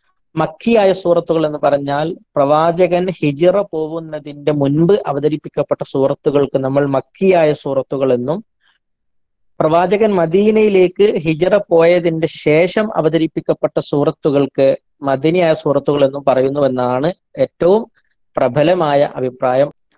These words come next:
ശരി, നമുക്ക് നെക്സ്റ്റ് ക്വസ്റ്റ്യനിൽ പോവാം. നമുക്ക് വാ-, അതിന് ശേഷം ഒന്നുകൂടി വിശദീകരിക്കാം ഇൻഷാ അല്ലാ.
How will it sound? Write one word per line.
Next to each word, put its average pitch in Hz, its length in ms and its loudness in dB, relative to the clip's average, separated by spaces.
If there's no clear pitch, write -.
ശരി, 143 420 0
നമുക്ക് 160 300 0
നെക്സ്റ്റ് 165 300 -4
ക്വസ്റ്റ്യനിൽ 160 360 -2
പോവാം. 143 400 0
നമുക്ക് 139 340 -4
വാ-, 135 920 0
അതിന് 147 220 -4
ശേഷം 143 440 -2
ഒന്നുകൂടി 143 260 0
വിശദീകരിക്കാം 131 500 -2
ഇൻഷാ 123 200 -8
അല്ലാ. 131 260 -4